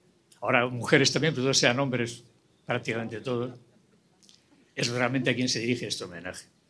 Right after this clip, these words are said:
A esos hombres que embarcaron por aquí, camino de lugares donde iban a dejarse la vida, la salud, donde obtuvieron poca gloria y mucha, mucha miseria, como ocurre a todos los soldados honrados que en el mundo han sido.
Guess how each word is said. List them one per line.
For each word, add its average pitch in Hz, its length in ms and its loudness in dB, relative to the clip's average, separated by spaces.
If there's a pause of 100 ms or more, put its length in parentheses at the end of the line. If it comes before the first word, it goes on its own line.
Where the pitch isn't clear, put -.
(520)
A 110 60 -10
esos 123 100 0
hombres 131 180 0
que 127 60 -4
embarcaron 127 480 0
por 139 140 2
aquí, 143 260 2
camino 127 300 -2
de 123 40 0
lugares 120 540 -2 (400)
donde 107 220 -6
iban 120 100 0
a 120 40 0
dejarse 123 280 -2
la 104 100 -2
vida, 143 500 4
la 113 240 -8
salud, 139 520 -2 (1040)
donde 117 240 -6
obtuvieron 131 640 6
poca 156 240 8
gloria 143 260 4
y 131 60 4
mucha, 113 560 -2
mucha 123 260 -2
miseria, 127 360 0
como 110 160 -10
ocurre 117 180 -4
a 107 40 -4
todos 113 160 -6
los 113 140 -4
soldados 107 400 -8
honrados 107 360 -10
que 113 100 -14
en 92 60 -14
el 87 40 -20
mundo 92 200 -20
han 87 100 -16
sido. 104 180 -14